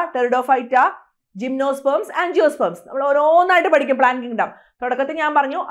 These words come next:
animal kingdom-ത്തിനുള്ള അത്രയും തന്നെ പ്രാധാന്യം plant kingdom-ത്തിനും ഉണ്ട്. animal kingdom-ത്തിൽ നിന്നും ചോദ്യങ്ങൾ ചോദിക്കാറുണ്ട്, plant kingdom-ത്തിൽ നിന്നും ചോദിക്കാറുണ്ട്. ഹോട്ട് ഏരിയാസ് ആണ് animal kingdom-വും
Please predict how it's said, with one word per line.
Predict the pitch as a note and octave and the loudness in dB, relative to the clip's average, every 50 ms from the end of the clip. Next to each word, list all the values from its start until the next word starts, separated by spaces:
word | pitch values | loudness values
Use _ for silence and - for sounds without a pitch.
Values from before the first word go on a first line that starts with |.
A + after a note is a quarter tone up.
| A#3+ | -4
animal | A#3 B3 C4 C#4 | -2 -2 -2 -4
kingdom-ത്തിനുള്ള | C#4+ C4+ C4+ C#4+ D4 D4 C#4+ D4 D4 D4 | -4 -6 -8 -4 -2 -2 -2 0 2 2
അത്രയും | C4 B3 C4 C#4+ D4 D#4+ F4 F#4+ | 2 2 2 2 2 2 0 0
തന്നെ | G4+ G#4 F#4+ | 0 0 2
പ്രാധാന്യം | F4+ D#4 C#4 C4+ D4+ D4 C4 B3 C4 C#4 C#4 | 4 4 4 2 2 -2 -4 -4 -4 -6 -4
plant | C4+ C4+ B3 B3+ B3 | -2 0 0 0 -2
kingdom-ത്തിനും | B3+ C4 C4 C4+ C4+ C#4 C#4 D4 C#4 | -4 -6 -4 -4 -4 -4 -4 -4 -4
ഉണ്ട്. | B3+ A#3+ A3+ B3 C4+ C#4 C4+ - _ _ _ _ A3+ | -2 0 0 0 0 0 -4 -12 _ _ _ _ -6
animal | G#3+ A3+ A#3+ B3 | -4 -2 -2 -2
kingdom-ത്തിൽ | A#3+ A#3+ C4 C4+ C#4 C4+ | -2 -4 -2 -2 -2 -2
നിന്നും | - D#4+ E4+ F#4 | -2 -6 -4 0
ചോദ്യങ്ങൾ | F4 E4 D4 C#4 C#4+ C#4 C#4 | 2 2 2 2 0 -2 -2
ചോദിക്കാറുണ്ട്, | C#4 C4+ C4 B3 B3+ A#3 C4 B3 A#3+ A#3 A#3 B3 | 2 2 2 2 2 2 2 2 2 0 0 0
plant | B3+ C4 C4 C#4 B3 A#3 B3 | 0 0 0 0 0 0 0
kingdom-ത്തിൽ | B3 B3+ C4 C4 B3+ A#3+ | -2 -4 -6 -6 -8 -6
നിന്നും | B3 C4 C4 | -6 -6 -4
ചോദിക്കാറുണ്ട്. | A#3 B3 A#3+ A#3 A#3 B3 A#3 G#3+ G3+ F#3+ F3 | -2 -2 -2 0 0 2 2 2 0 -2 -6
ഹോട്ട് | E3 - - - - B3+ C#4+ D4+ D4 - - D4 | -8 -8 -10 -2 2 2 2 2 2 0 0 0
ഏരിയാസ് | C#4 D4 D4+ D4+ D#4 D4+ D4+ F4+ | 0 0 -2 -2 -4 -2 0 0
ആണ് | D4+ B3+ A#3 F#3+ - A3 | -2 -2 -2 -4 -6 -6
animal | A#3 A#3+ A#3+ B3 | -6 -6 -8 -10
kingdom-വും | A#3+ B3 B3+ B3+ A#3+ C4 D4 G#4+ - - - | -10 -12 -10 -4 -2 0 0 0 -2 -8 -18